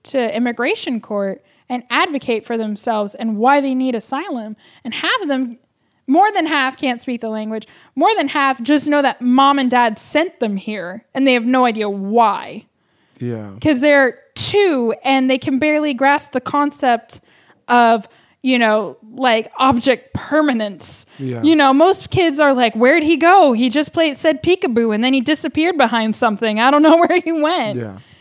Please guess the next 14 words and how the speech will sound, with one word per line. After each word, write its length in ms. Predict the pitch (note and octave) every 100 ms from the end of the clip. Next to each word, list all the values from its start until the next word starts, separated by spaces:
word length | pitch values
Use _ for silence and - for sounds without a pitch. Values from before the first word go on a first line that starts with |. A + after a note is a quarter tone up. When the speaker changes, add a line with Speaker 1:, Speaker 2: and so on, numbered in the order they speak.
| -
Speaker 1:
It's 260 | B3+ C4+ -
just, 400 | D4 C#4+ C4+ _ _ _ _ _ _ _ _ -
uh, 800 | C4+ C#4+ C4 A#3+ A#3+ A3 D3 G#3+ G#3
it's 500 | A3+ - - B3+ -
horrifying. 720 | - - G3+ - - - A#3 D4 -
It's 100 | -
horrifying 520 | C4 A#3 - G#3 G#3
what's 160 | -
happening 360 | - F#3 G3 F#3+
in 80 | G3+
this 180 | G#3 G3+
world 220 | G#3+ G#3
right 140 | G3
now. 340 | G3 G3+ G3+